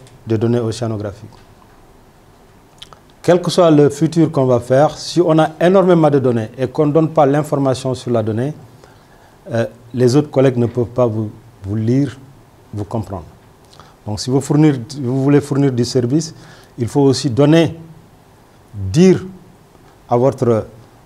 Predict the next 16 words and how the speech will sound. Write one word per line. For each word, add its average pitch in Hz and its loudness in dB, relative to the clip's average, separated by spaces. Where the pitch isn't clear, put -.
euh, 107 -4
utilisateur, 131 0
voilà 147 4
le 147 4
type 156 -2
de 127 2
données 131 4
que 127 -4
je 104 -4
vous 107 -4
donne, 120 -4
ça - 0
a 131 4
été 131 2
pris 123 0
tant, 147 0